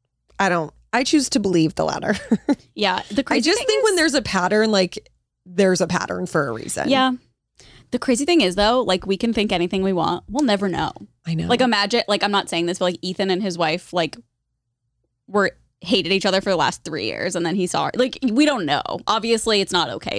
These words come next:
Speaker 1: No,
Speaker 2: still, but it's like, I
Speaker 1: a hundred percent.
Speaker 2: wonder what is going on in this specific
Speaker 1: Yeah.
Speaker 2: situation, 'cause it's so crazy, and he looks exactly <laughs> like her brother. Like, I just don't understand.
Speaker 1: I know. Here's the thing,
Speaker 2: Do you think
Speaker 1: though.
Speaker 2: she sees it?
Speaker 1: For him, um,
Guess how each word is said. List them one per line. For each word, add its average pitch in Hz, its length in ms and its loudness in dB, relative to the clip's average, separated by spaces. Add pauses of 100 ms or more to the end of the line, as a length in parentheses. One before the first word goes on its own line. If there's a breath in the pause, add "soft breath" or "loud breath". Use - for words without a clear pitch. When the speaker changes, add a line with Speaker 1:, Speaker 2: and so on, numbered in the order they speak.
Speaker 1:
No, 202 40 0
Speaker 2:
still, 185 340 4
but 196 120 -2
it's 208 120 0
like, 214 80 2
I 196 40 2
Speaker 1:
a 196 40 2
hundred 185 380 2
percent. 220 300 2
Speaker 2:
wonder 226 520 2
what 180 220 0
is 180 140 -4
going 165 320 0
on 156 400 0
in 220 140 2
this 220 160 2
specific 160 560 -4
Speaker 1:
Yeah. - 480 -2
Speaker 2:
situation, - 320 -4
'cause 202 160 -4
it's 202 160 -2
so 202 180 0
crazy, 180 320 -2
and 196 100 0
he 196 80 0
looks 202 180 0
exactly 190 500 -2
<laughs> - 0 -
like - 160 -2
her 392 100 2
brother. 247 260 0
Like, 226 140 -2
I 202 80 -2
just 226 200 -8
don't 175 180 -2
understand. 202 440 -2
Speaker 1:
I 180 60 2
know. 175 260 -4 (360 loud breath)
Here's 339 260 2
the 247 160 0
thing, 226 200 0
Speaker 2:
Do 254 40 4
you 294 60 4
think - 140 2
Speaker 1:
though. - 60 0
Speaker 2:
she - 120 2
sees 277 180 2
it? 262 160 2
Speaker 1:
For 240 300 0
him, 254 260 0 (880)
um, 240 800 0